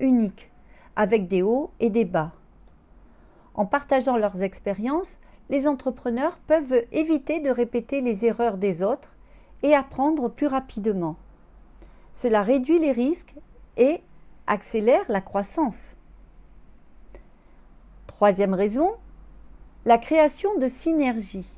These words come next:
La communication permet de créer des synergies entre les entrepreneurs.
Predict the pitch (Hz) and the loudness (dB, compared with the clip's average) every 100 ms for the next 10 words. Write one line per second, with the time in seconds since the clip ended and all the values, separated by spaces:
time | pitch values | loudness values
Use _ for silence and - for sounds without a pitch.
0 | - - - - - - - - - - | -20 -20 -20 -20 -20 -20 -20 -20 -20 -20
1 | - - - - 208 208 320 349 320 294 | -20 -20 -20 -4 -2 0 2 4 4 2
2 | 254 262 349 415 - - - - - - | 0 0 -2 -2 -8 -20 -20 -20 -20 -20
3 | - - - - - 294 302 359 277 - | -20 -20 -20 -8 4 6 6 2 0 0
4 | 294 339 254 247 - 311 311 254 233 240 | 2 2 0 -2 -2 0 2 0 -2 -2
5 | 311 339 - - - - 233 233 233 208 | -4 -4 -14 -20 -20 -8 -4 -2 0 0
6 | 208 190 208 190 202 180 165 | -2 -4 -6 -6 -6 -6 -6